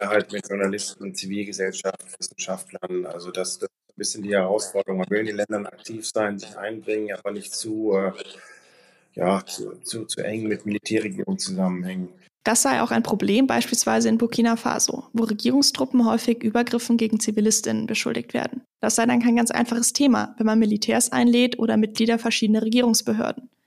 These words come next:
Speaker 2: Man müsse das auszubalancieren versuchen. Einerseits könne man es nicht ganz vermeiden, andererseits könne es aber nicht das Ziel sein, besonders gute Kontakte zum Militär zu haben. Hierbei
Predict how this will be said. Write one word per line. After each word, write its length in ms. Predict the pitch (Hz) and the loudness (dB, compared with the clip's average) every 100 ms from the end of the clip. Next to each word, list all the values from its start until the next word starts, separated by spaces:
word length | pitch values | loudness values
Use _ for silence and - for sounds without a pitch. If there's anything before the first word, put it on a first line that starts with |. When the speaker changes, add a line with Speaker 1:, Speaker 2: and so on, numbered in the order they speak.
| _ _ - - | _ _ -20 0
Speaker 2:
Man 100 | 226 | 4
müsse 200 | 254 285 | 6 6
das 160 | 254 - | 2 2
auszubalancieren 880 | 247 262 233 226 220 208 - 226 | 2 2 4 2 4 2 2 0
versuchen. 580 | 214 233 226 - 233 - _ _ _ _ _ | -2 -2 -2 -4 -6 -8 _ _ _ _ _
Einerseits 760 | 220 254 262 269 285 302 - | 4 4 6 4 2 0 -4
könne 200 | - 240 | 2 4
man 160 | 233 226 | 6 4
es 100 | 220 | 4
nicht 160 | 226 226 | 2 2
ganz 160 | 220 | 0
vermeiden, 640 | - 196 202 240 359 - _ _ | 2 2 4 2 0 -6 _ _
andererseits 720 | 208 226 240 247 254 262 262 | 2 4 6 4 4 4 2
könne 240 | - 233 226 | 2 4 4
es 100 | 233 | 2
aber 160 | 233 | 4
nicht 180 | 226 226 | 4 4
das 200 | 233 - | 2 2
Ziel 180 | - 262 | 2 4
sein, 300 | 208 190 196 | 4 2 2
besonders 440 | 208 208 214 233 | 2 4 4 2
gute 200 | 220 208 | 0 -2
Kontakte 480 | 233 226 220 - 208 | 0 0 0 -2 -2
zum 140 | - | 2
Militär 380 | 226 240 - 196 | 4 4 2 0
zu 200 | - 202 | 0 -2
haben. 280 | 226 - - _ | -4 -6 -12 _
Hierbei 500 | - 220 262 285 359 | 2 2 4 2 0